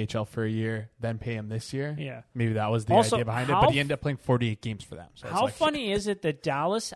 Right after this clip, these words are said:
Speaker 2: actually moved in their playoff rankings because they had to play an emergency, or someone had to play, it was Anaheim had to play an emergency backup that was from Dallas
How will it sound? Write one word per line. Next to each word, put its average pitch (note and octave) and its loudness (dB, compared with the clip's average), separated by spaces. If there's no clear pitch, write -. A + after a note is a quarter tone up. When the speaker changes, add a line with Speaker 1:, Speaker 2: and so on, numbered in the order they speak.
Speaker 2:
actually F3 -4
moved D#3 2
in E3 -6
their D#3 -2
playoff E3+ -2
rankings C#3+ -6
because D3 -4
they E3+ -6
had E3+ -4
to F3+ -6
play D3+ -4
an D3+ -4
emergency, D3+ -2
or D3+ -4
someone G3+ -4
had G3+ -2
to F3+ -4
play, F3 -4
it F3+ 0
was F#3 0
Anaheim G#3 -2
had F3 -6
to E3 -6
play E3 2
an E3 -2
emergency F3 0
backup D3+ 0
that C#3+ -2
was C#3 -2
from F3 0
Dallas D#3 -2